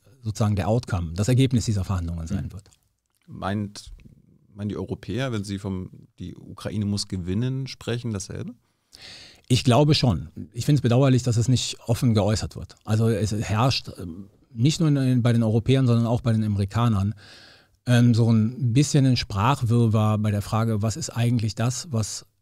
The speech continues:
Speaker 1: die als Ergebnis dieses Krieges wollen. Ja? Also die Ukraine muss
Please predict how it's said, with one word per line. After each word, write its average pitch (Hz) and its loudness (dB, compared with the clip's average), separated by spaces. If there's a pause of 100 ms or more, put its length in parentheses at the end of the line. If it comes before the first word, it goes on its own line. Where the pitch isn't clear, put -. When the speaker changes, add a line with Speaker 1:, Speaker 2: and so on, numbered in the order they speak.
(120)
Speaker 1:
die 120 0
als 113 -2
Ergebnis 117 2
dieses 98 -2
Krieges 82 -8
wollen. 80 -8 (220)
Ja? 131 -2
Also 117 0
die 107 -2
Ukraine 131 2
muss 113 0